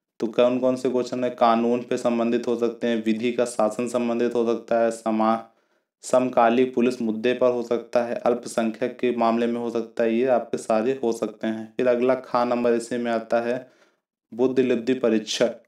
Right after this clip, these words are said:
इसमें क्या क्या आता है, जैसे नंबर सीरीज जिसे बोलते हैं, श्रृंखला पूरी करना, समानता परीक्षण, वर्णमाला पर आधारित प्रश्न, वेन आरेख पर प्रश्न।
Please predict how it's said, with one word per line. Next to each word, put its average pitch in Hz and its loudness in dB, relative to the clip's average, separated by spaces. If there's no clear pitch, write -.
इसमें 131 -2
क्या 131 4
क्या 127 4
आता 123 2
है, 123 -4
जैसे 123 -4
नंबर 120 2
सीरीज 120 0
जिसे 117 -2
बोलते 117 0
हैं, 120 -6
श्रृंखला 113 0
पूरी 117 0
करना, 117 -2
समानता 113 2
परीक्षण, 120 0
वर्णमाला 117 4
पर 117 2
आधारित 110 0
प्रश्न, 120 -4
वेन 113 0
आरेख 113 0
पर 120 4
प्रश्न। 120 -4